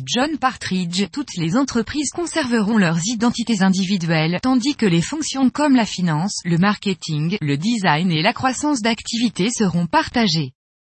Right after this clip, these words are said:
Les motivations communes comme le développement durable seront portées en avant au fur et à mesure que le groupe s'étend et utilise son réseau fortement élargi.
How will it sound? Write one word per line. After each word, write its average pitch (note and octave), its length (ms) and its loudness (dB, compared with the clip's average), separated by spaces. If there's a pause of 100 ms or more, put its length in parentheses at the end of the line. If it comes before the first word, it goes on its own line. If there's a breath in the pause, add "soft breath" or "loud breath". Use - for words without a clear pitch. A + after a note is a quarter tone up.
(160)
Les F#3+ 200 2
motivations G3+ 680 0
communes C4 360 2
comme A3 220 4
le E3+ 100 4
développement C#4+ 680 0
durable G3+ 460 2
seront D3 300 0
portées G#3+ 420 0
en G#3 100 4
avant G3+ 320 0
au E3 80 0
fur C4+ 240 -4
et B3+ 80 2
à G3+ 60 2
mesure G3+ 400 0
que A3 80 2
le E3+ 160 4
groupe F#3 300 0
s'étend F3 400 0
et D#3+ 100 2
utilise A#3+ 500 -2
son G#3+ 160 0
réseau A3 380 2
fortement C4 560 0
élargi. E3+ 540 2